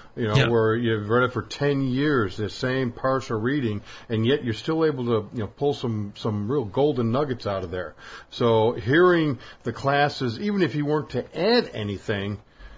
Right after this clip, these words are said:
Speaker 1: just by virtue
Speaker 2: Mm-hmm.
Speaker 1: of the fact that you can't retain it all,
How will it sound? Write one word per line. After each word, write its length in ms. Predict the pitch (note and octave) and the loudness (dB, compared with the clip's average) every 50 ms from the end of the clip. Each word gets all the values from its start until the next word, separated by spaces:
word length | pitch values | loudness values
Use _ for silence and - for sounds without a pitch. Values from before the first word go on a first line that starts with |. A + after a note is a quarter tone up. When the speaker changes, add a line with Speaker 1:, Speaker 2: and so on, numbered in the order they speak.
| - - _ _ _ - - | -20 -20 _ _ _ -8 -4
Speaker 1:
just 220 | - F#3+ F3 - | -2 -2 0 2
by 120 | - D3+ C3 | 4 4 4
virtue 400 | G#2+ A2 D3+ E3+ D#3+ - - C3+ | 4 4 4 2 4 4 4 4
Speaker 2:
Mm-hmm. 100 | A#2 - | 6 6
Speaker 1:
of 40 | C3+ | 4
the 60 | A#2+ - | 2 0
fact 300 | - C#3 C#3 C#3+ C#3+ - | 0 2 2 2 2 0
that 60 | - | -2
you 120 | B2 A#2+ G#2+ | -2 -2 -2
can't 240 | - - C#3 B2+ B2 | -2 -2 -2 -2 -2
retain 440 | A2+ G#2 - - - D3+ F3 F#3+ F3+ | -4 -6 -6 -6 -4 -2 0 0 0
it 140 | D3+ A2 G#2 | 0 0 0
all, 380 | G2+ G2 G2 G2+ G#2 G2+ - | 2 2 2 2 0 0 -4